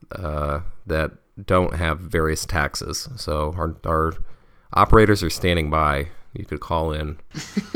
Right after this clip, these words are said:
Speaker 2: If you live in one of those states, please call us and let us know so we can talk about it.
Speaker 1: Yeah. All right, I'm, I'm gonna redirect the conversation back to what we were gonna talk about, which was the N B A.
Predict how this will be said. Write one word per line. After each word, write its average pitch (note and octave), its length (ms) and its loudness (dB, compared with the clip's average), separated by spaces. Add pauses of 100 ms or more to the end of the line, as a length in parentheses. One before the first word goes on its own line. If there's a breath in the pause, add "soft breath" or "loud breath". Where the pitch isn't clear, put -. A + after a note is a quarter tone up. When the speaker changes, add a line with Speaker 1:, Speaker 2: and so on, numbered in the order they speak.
(680 loud breath)
Speaker 2:
If E3 180 0
you G#3 100 8
live G3+ 220 8
in F#3 100 4
one E3+ 140 2
of E3 80 2
those D3 200 4
states, C3 320 0
please D3 380 -6
call B2+ 260 -2
us A2+ 160 -4
and A#2 120 -8
let A#2 100 -4
us A#2 200 -4
know A2+ 220 -4
so A2 140 -10
we A2+ 80 -8
can A2+ 140 -8
talk A2 240 -8
about A2 240 -10
it. B2 180 -12
Speaker 1:
Yeah. D#2 240 -8 (1200)
All G2 80 -2
right, F2 120 0
I'm, B2+ 160 4
I'm B2 200 8
gonna D3+ 220 10
redirect G2+ 560 4
the - 60 -10
conversation D#2+ 720 -2
back D2+ 360 -2
to D#2 280 -4
what D2+ 240 -6
we D2+ 80 -4
were D2 80 -6
gonna E2 220 -2
talk C#2+ 220 -2
about, C#2+ 240 0
which C#2 160 -2
was D2+ 140 0
the D#2 100 -4
N E2 140 -2
B D#2+ 140 0
A. D#2 280 0